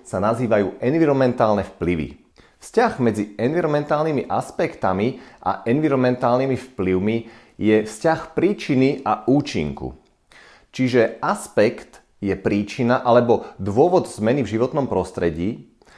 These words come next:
a vplyv je jeho dôsledok. Príklad. Ak si zoberieme, že environmentálny aspekt bude jazda autom na služobnú cestu, vplyv je emisia výfukových plynov do ovzdušia.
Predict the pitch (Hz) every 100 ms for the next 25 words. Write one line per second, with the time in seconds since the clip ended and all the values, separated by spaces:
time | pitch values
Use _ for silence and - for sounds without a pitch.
0 | - - 98 - - 165 208 208 139 143
1 | 143 131 101 101 117 - 107 69 - -
2 | - _ _ _ - _ _ _ _ _
3 | - - 190 156 - - _ _ _ -
4 | - - _ 120 - 196 113 165 180 107
5 | 101 110 120 - - 92 - 131 170 175
6 | 143 131 135 139 127 120 - 139 190 -
7 | 85 71 - - _ - 101 110 113 135
8 | 123 95 - 131 147 95 82 - 107 113
9 | 101 - 92 101 - 117 113 - _ _
10 | _ - - _ - _ 170 196 156 104
11 | - 127 156 147 - 139 120 92 107 110
12 | 110 110 95 - - 90 101 92 87 -
13 | 82 87 101 - - -